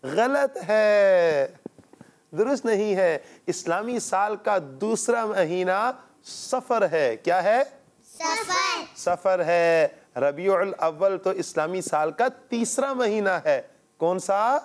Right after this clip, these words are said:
Speaker 2: तीसरा।
Speaker 1: तीसरा महीना है। चलिए जी, कोई बात नहीं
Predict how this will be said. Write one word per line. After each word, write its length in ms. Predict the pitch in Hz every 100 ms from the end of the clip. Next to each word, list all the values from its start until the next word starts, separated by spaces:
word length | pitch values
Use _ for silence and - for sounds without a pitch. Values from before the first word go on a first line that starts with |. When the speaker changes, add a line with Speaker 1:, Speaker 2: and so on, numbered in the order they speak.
| - _ _
Speaker 2:
तीसरा। 760 | 294 349 494 539 - 349 - -
Speaker 1:
तीसरा 300 | - 220 214
महीना 440 | 202 185 196 190
है। 220 | 175 185
चलिए 300 | 180 180 214
जी, 100 | 214
कोई 200 | 214 208
बात 260 | 226 214 214
नहीं 260 | 196 214